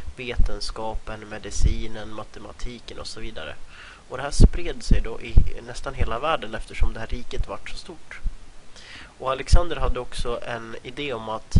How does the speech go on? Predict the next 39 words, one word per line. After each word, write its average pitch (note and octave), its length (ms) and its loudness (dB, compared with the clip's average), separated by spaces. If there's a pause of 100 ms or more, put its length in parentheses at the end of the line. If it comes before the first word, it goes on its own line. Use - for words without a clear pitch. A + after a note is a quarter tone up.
han C3+ 140 -6
ville B2+ 200 -6
att A#2 260 -6
väst - 560 8 (120)
och B2+ 220 -2
öst - 260 -4
skulle A2+ 300 -10
mötas A#2+ 800 0 (320)
och - 120 -8
komma A#2 220 2
närmare B2+ 520 0
varandra. G2+ 520 -6 (640)
Dock C#3+ 200 -6
så B2+ 120 -6
fick A#2+ 240 -6
han A2+ 100 -6
väl A2+ 120 -10
inte A2+ 220 -10
igenom A#2 360 -10
det F#2+ 260 -8
riktigt, - 680 -2
eh, - 1200 4 (120)
som G#2+ 260 -4
han G#2 100 -6
hade G#2+ 320 -6
tänkt B2+ 380 -2
sig. A2 200 0 (960)
Men A2 300 -10 (100)
det A#2 200 -10
kan A#2 180 -8
ju A2 80 -12
bero G#2+ 180 -10
på - 140 -8
att - 100 -12
han - 140 6
dog A2+ 220 -2
så - 100 -12
pass - 240 -12
ung - 120 4